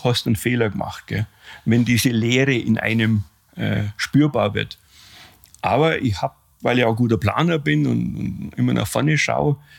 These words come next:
mir natürlich auch, äh, vorher schon Gedanken gemacht, was mache ich, wenn ich in Rente gehe, damit ich nicht in dieses berüchtigte, berühmte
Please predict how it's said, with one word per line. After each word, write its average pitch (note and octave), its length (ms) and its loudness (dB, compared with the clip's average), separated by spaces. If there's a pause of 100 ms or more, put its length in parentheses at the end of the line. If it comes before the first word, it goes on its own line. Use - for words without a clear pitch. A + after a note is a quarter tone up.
(140)
mir C3 160 0
natürlich C3 640 0
auch, A2+ 320 -2
äh, A2 300 -2
vorher D3 320 2
schon D3 120 -2
Gedanken C#3 440 -2
gemacht, C3 280 -2
was A2+ 180 -2
mache - 200 -6
ich, C3+ 120 0
wenn C#3+ 120 2
ich D3+ 60 4
in D3 80 -2
Rente D#3 320 0
gehe, D#3 160 -2
damit A#2+ 280 0
ich A2+ 100 0
nicht C3+ 220 -2
in B2+ 120 0
dieses B2 260 0
berüchtigte, C3+ 760 -2
berühmte B2+ 560 0